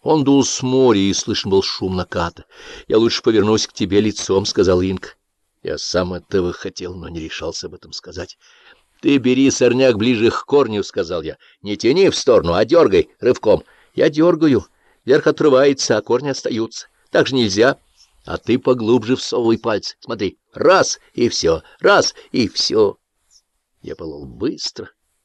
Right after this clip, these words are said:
и вместе с корнями уворачивалась чуть влажная земля. Ее хорошо было заметно на быстро подсыхавшей борозде.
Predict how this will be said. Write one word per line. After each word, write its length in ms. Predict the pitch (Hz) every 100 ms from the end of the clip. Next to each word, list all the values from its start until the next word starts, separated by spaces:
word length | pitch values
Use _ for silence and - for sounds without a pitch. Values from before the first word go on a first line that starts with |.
| _ _ _ _
и 80 | 67
вместе 640 | 73 117 147 - - 123
с 100 | -
корнями 540 | - 113 101 113 101
уворачивалась 760 | 92 92 90 98 98 - 85 80
чуть 300 | - 87 -
влажная 460 | 71 82 - 76
земля. 420 | 69 69 67 65 - _ _ _ _ _ _ _ _ _ -
Ее 100 | 98
хорошо 320 | 95 87 85
было 120 | 85
заметно 580 | 82 82 101 131 - 90 _ _ _ -
на 140 | 156
быстро 460 | - 117 - - -
подсыхавшей 640 | - - - 90 - 73
борозде. 500 | 78 73 67 - -